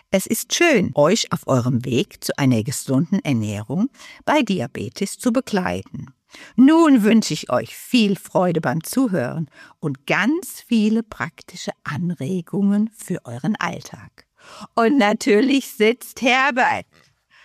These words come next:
schon auf seinem Stammplatz. Hallo Herbert. Na Herbert, heu, du hast doch aber Hunger, oder? Die Gruppe lacht.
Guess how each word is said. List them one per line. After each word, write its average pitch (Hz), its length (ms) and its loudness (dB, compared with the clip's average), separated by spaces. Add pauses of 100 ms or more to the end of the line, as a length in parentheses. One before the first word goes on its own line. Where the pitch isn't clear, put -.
schon 202 500 0
auf - 180 -4
seinem - 460 -6
Stammplatz. - 960 -6 (200)
Hallo 208 260 2
Herbert. 214 680 0 (1120)
Na 180 280 2
Herbert, 107 580 -6 (300)
heu, 170 260 4
du 147 160 -4
hast 151 280 -4
doch 117 80 -2
aber 123 340 -4
Hunger, 147 340 -2 (120)
oder? 143 680 0 (1400)
Die 233 100 4
Gruppe 185 360 2
lacht. - 560 -2